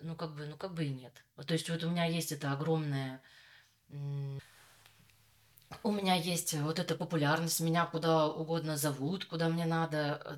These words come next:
там, э, везде я могу найти какие-то полезных людей, каких-то контакты, э, какую-то помощь получить.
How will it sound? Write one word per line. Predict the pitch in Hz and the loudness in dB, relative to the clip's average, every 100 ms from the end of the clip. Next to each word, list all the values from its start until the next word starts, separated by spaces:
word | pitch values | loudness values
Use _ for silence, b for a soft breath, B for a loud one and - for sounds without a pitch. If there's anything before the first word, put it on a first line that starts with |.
| 151 | -2
там, | 156 151 147 - - - _ - | -2 0 -6 -12 -20 -20 _ -20
э, | 143 147 147 143 143 139 | -16 -14 -12 -12 -10 -10
везде | 147 151 143 185 | -8 -4 0 4
я | 185 | 4
могу | 160 160 | 4 2
найти | 160 151 185 | 0 0 -2
какие-то | 170 160 160 147 | -6 -6 -2 -2
полезных | 156 156 170 175 170 | 2 2 2 0 -4
людей, | 156 139 165 165 | -4 0 0 0
каких-то | 147 160 160 160 | -2 -4 -6 -6
контакты, | 180 175 147 147 151 - 165 156 156 B B | -2 -2 4 4 4 2 0 0 -2 B B
э, | 151 147 | -2 -2
какую-то | - 175 185 | -4 -6 -6
помощь | - 165 175 170 165 | 0 2 2 4 4
получить. | - 156 143 160 143 | 2 -4 -2 -2 -2